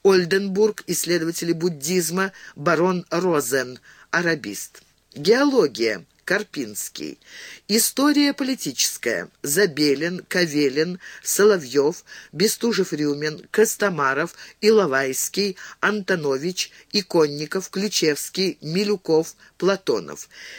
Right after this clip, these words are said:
История русского быта. Забелин,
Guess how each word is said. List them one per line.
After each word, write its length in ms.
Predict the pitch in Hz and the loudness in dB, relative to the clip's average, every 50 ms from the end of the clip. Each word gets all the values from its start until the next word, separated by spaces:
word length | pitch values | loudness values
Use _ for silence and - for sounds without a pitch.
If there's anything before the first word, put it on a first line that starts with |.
| - - - | -18 -10 -4
История 880 | 208 226 226 - - - 262 277 294 285 269 285 285 277 262 240 - - | -2 0 0 0 0 0 2 2 2 4 4 4 4 4 2 0 -2 -2
русского 800 | - 165 170 185 220 247 240 - - - - - 247 226 247 247 | 0 0 2 2 2 0 0 -2 -4 -4 -2 0 0 2 2 0
быта. 640 | 208 175 147 151 147 139 135 - - 151 160 147 - | 0 0 0 0 0 0 -2 -2 -2 -2 0 -2 -2
Забелин, 840 | 110 117 127 143 123 104 110 123 156 190 220 226 247 254 277 285 | -4 -2 0 0 0 0 0 2 4 4 4 4 0 -4 -6 -10